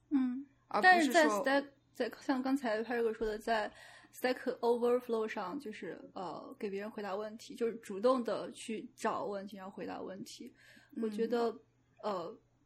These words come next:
Speaker 1: 不，并不矛盾。
Speaker 2: 对，对，不，
Speaker 1: 哦。
Speaker 2: 不，不矛盾，不矛盾。
Speaker 1: 哦，
Speaker 2: 不矛盾。
Speaker 1: 我知道了，你想强调的是另一件事情，我知道了。
Speaker 2: 不矛盾，我，我只，
Speaker 1: 哦。
Speaker 2: 我只是在想主，主动帮助人，就是你，你的概-，你的想法是我主动帮助人，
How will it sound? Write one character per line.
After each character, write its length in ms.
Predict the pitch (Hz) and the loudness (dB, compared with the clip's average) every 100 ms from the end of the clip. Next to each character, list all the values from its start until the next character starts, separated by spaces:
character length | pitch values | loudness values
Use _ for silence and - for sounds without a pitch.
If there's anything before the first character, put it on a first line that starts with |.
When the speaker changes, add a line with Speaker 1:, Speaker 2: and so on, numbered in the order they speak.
| _ _ _ _ _ | _ _ _ _ _
Speaker 1:
不， 100 | 269 - | -8 -2
并 160 | 269 233 | 0 0
不 80 | 220 | -4
矛 240 | 208 - | -8 -10
盾。 300 | - - 254 - _ _ _ - | -10 -12 -12 -16 _ _ _ -8
Speaker 2:
对， 200 | 247 214 | -6 -6
对， 180 | 226 202 | -8 -6
不， 120 | 220 | -6
Speaker 1:
哦。 140 | 202 | -6
Speaker 2:
不， 120 | 247 214 | -8 -10
不 160 | - | -10
矛 200 | 208 175 | -12 -12
盾， 180 | 175 170 | -12 -14
不 100 | 202 | -12
矛 180 | 190 - | -10 -10
盾。 160 | - - - _ _ _ _ _ _ - | -10 -14 -16 _ _ _ _ _ _ 2
Speaker 1:
哦， 20 | |
Speaker 2:
不 60 | 240 | 6
矛 60 | |
盾。 60 | 226 | 6
Speaker 1:
我 60 | 233 | 8
知 80 | |
道 120 | 254 233 | 8 10
了， 80 | |
你 80 | 240 | 10
想 140 | 294 240 | 8 6
强 140 | 226 | 4
调 100 | 254 | 4
的 80 | 254 | 2
是 80 | 262 | 2
另 120 | 269 | 0
一 80 | 214 | 0
件 160 | 190 | -6
事 140 | - - | -8 -12
情， 160 | - | -12
我 80 | - | -12
知 80 | - | -10
道 120 | - | -8
了。 60 | - | -2
Speaker 2:
不 80 | 269 | 0
矛 180 | 185 | 0
盾， 160 | 185 185 | -2 -2
我， 100 | 208 | 2
我 120 | 247 | 2
只， 160 | - 226 | 2 -2
Speaker 1:
哦。 60 | 277 | -2
Speaker 2:
我 60 | |
只 120 | 247 | -2
是 120 | 220 240 | -6 0
在 200 | 285 262 | 0 0
想 260 | 214 190 | -2 -6
主， 220 | 208 180 180 _ | -6 -8 -8 _
主 200 | 208 190 | -8 -2
动 220 | 277 277 | 2 2
帮 240 | 269 269 277 | 2 2 2
助 200 | 294 202 | 2 0
人， 280 | 160 156 | -2 -6
就 120 | 262 277 | -4 -4
是 180 | 294 - - | -4 -6 -8
你， 140 | 220 - | -4 -2
你 160 | 226 | -2
的 80 | 202 | 6
概-， 240 | - 311 247 | 8 8 6
你 60 | |
的 100 | 226 | 0
想 300 | - 202 269 | 0 0 2
法 160 | 302 202 | 0 -2
是 160 | 254 | -4
我 280 | 233 202 175 - - - | -4 -2 -2 -4 -12 -10
主 180 | 190 | -6
动 200 | 180 233 | -4 -4
帮 220 | 226 226 247 | -2 -2 0
助 160 | 247 | -2
人， 360 | 165 156 180 | -4 -6 -6